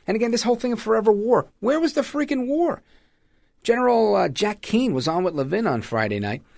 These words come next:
He said there was no war, that this was very common. I mean, nobody looks at the, the bases and the presence that the United States has in, uh, Germany and says that this is a, uh, eighty or ninety, hundred year war,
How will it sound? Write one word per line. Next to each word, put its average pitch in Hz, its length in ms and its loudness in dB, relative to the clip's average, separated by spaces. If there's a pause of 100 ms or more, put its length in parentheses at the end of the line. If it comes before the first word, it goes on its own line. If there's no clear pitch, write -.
(720)
He 226 180 2
said 214 260 2
there 214 120 2
was 196 160 -2
no 123 260 0
war, 110 500 0
that 156 160 -10
this 170 180 -4
was 143 120 -2
very 143 320 0
common. 107 500 -8 (440)
I 165 40 -2
mean, 170 120 2
nobody 269 300 4
looks 226 280 2
at 202 140 2
the, - 260 -4
the 131 120 -2
bases 143 500 0
and 127 120 -2
the 110 60 -4
presence 156 460 -2
that 131 140 -4
the 127 60 -4
United 123 280 -4
States 120 320 -6
has 113 340 -6 (420)
in, 120 300 -2
uh, 113 120 -8
Germany 113 520 -2
and 104 100 -6
says 113 220 -2
that 139 140 -6
this 113 160 -6
is 110 160 -4
a, 104 160 -2
uh, 101 160 -6
eighty 117 340 -2
or 95 40 -2
ninety, 104 280 -4
hundred 107 300 -6
year 98 140 -4
war, 98 460 -6